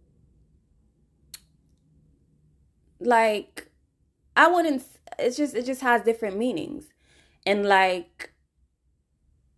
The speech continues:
it's not, it's not something you can use. I mean, you can use it, but you have to be prepared to fight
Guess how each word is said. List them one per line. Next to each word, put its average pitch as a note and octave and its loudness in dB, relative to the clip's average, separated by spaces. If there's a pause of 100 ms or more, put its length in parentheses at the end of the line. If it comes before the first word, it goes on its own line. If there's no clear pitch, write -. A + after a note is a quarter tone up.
(1400)
it's A#3+ 6
not, A#3+ 0 (2750)
it's A3 4
not A3 0
something G#3+ -8
you A3 -16
can - -6
use. - -12
I B3+ 2
mean, D4+ 6
you F4+ 4
can F#4+ 0
use C4+ 2
it, G3 -2
but G3+ -2
you A#3 0
have A#3+ 2
to A#3+ -6
be A#3 -2
prepared A3+ -2
to - -16
fight G#3+ 0